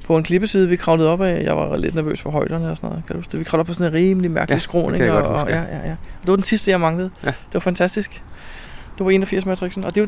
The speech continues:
Speaker 1: den challenge, jeg engang lavede.
Speaker 2: Lige præcis kunsten at stige sværhedsgraderne.
Speaker 1: Lige præcis.
Speaker 2: Det var, øh, det var inden det rigtig hed challenges dengang, jo.
Speaker 1: Ja, nemlig. Dengang var det bare sådan en, en, en, ja, additional locking requirements.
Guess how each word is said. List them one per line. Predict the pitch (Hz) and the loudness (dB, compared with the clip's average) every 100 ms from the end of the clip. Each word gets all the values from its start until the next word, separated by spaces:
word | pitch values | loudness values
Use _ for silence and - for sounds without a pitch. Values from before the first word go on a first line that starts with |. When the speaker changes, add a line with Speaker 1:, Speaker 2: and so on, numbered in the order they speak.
| 233 | 2
Speaker 1:
den | |
challenge, | 202 196 254 | 2 2 2
jeg | 247 | 2
engang | 214 220 | 2 2
lavede. | 214 262 - - - - - - - - | 0 0 -6 -18 -16 -16 -16 -16 -16 -4
Speaker 2:
Lige | 180 | 0
præcis | 196 185 | 0 0
kunsten | - 180 - 190 | 0 0 0 -2
at | 165 | -2
stige | - 170 | -2 -2
sværhedsgraderne. | 139 165 - 147 139 139 | 0 -2 -2 -4 -6 -8
Speaker 1:
Lige | 123 135 | -10 -12
præcis. | - - 139 - - - - - | -12 -14 -14 -14 -18 -20 -20 -6
Speaker 2:
Det | 139 | 2
var, | 151 123 | 4 4
øh, | 117 107 98 | 4 2 0
det | 98 - - - - | -4 -10 -20 -12 0
var | 131 | 2
inden | 123 156 | 4 4
det | |
rigtig | 117 110 135 | 2 2 0
hed | |
challenges | 107 98 110 139 117 | -2 -2 -4 -6 -8
dengang, | 104 107 120 | -8 -8 -10
jo. | 117 - - - - | -12 -14 -20 -12 -2
Speaker 1:
Ja, | 135 | 2
nemlig. | 151 196 185 - | 4 2 -2 -4
Dengang | 175 180 | -2 0
var | 160 | 2
det | 147 | 2
bare | |
sådan | 151 160 - | 2 0 0
en, | 127 | -2
en, | - 120 | -4 -6
en, | 127 123 - | -6 -8 -6
ja, | 131 123 - - - - - - | -4 -6 -10 -18 -16 -14 -8 -4
additional | 127 127 - 147 131 | 0 2 2 2 2
locking | - 147 139 | 2 0 0
requirements. | 127 - 120 131 139 127 - - | -2 0 2 2 0 -2 -8 -14